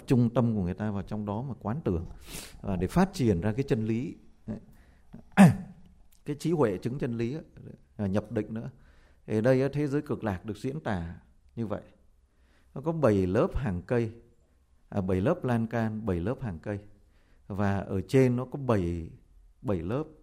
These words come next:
lưới võng. Thì lưới võng là một cái để trang nghiêm ở trên không. Ở trên các cõi trời luôn luôn có những cái trang nghiêm trên không như vậy. Và nhiều hoặc là lơ lửng ở trên cây,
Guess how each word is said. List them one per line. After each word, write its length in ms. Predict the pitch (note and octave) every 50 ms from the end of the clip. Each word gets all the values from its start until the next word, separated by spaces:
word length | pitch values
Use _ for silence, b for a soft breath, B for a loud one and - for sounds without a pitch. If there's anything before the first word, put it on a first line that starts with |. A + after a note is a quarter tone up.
| - _ -
lưới 220 | C3+ G#2+ A#2 C3+
võng. 260 | C3+ C#3 - - C#3+ C#3 - - - _ _ _ _ _ b b b b b b b b b b b
Thì 100 | A#2 A#2
lưới 180 | A#2+ D3 F#3 G3
võng 320 | D#3+ D#3 C#3 E3 G3 G#3
là 100 | F#3+ D3+
một 300 | B2 A2 G#2+ G#2 G2+ -
cái 240 | - D#3+ D#3+ D#3+ D#3 D#3+ D3+
để 180 | B2+ A#2 G2 F#2+ - -
trang 280 | D#3 C#3+ C#3 C#3 C#3
nghiêm 260 | C#3+ C#3+ C#3+ C3+ A#2+
ở 40 | G#2
trên 220 | - C3 C3+ B2+ B2+
không. 420 | - E3 D3+ C3 A#2+ - - - - _ _ _ _ _ _ _ _ b b b b b b -
Ở 60 | G#2+
trên 180 | - C#3+ D3+ D3
các 120 | G3 F#3+ - -
cõi 160 | E3+ F3+ G3 F#3+
trời 380 | - C#3 A#2+ A2 G#2 F#2+ F#2
luôn 180 | G2 B2+ D3 C#3
luôn 300 | C3+ C#3+ C#3 B2+ B2 B2 -
có 440 | B2 A#2 A#2+ C#3 D#3 E3+ D#3+ D#3 D#3
những 120 | D3 D3 D3
cái 120 | D#3+ D#3+ D#3 D#3
trang 260 | - C3+ C3 C3 B2+
nghiêm 380 | B2+ C3 C3 B2 B2+ A#2+ A#2 G#2+
trên 180 | - B2 A#2
không 260 | - - D3 B2+ A#2+
như 120 | A2+ A#2 A2
vậy. 140 | G#2+ G2 - - - _ _ B B B B B B B _ - - - - - _ _ _ _ - - _ _ - - _ b b b b b b b b
Và 80 | C3+ B2+
nhiều 320 | A2 B2 B2 A#2+ A#2+ A2
hoặc 220 | A2 A2+ G#2+ -
là 300 | A#2+ A2+ A2 G#2+ G#2+ G#2+
lơ 200 | G#2+ C3 D#3 D3+
lửng 320 | D3 C3+ A#2+ G2+ F#2+ F#2+ F#2
ở 120 | F2+ E2+
trên 320 | E2+ - - D3+ D3 C#3 C#3
cây, 300 | - D#3 D3+ C#3 -